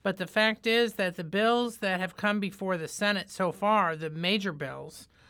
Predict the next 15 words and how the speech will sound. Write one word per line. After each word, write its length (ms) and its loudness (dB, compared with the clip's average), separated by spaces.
uh, 180 -2
that 280 -4
the 280 -6
Republicans 580 0
have 100 -6
looked 260 -4
at 220 -4
that 160 -4
had 180 -2
Republican 560 -6
sponsorship, 760 -2
it, 260 2
it 220 4
required 540 6
coverage 500 2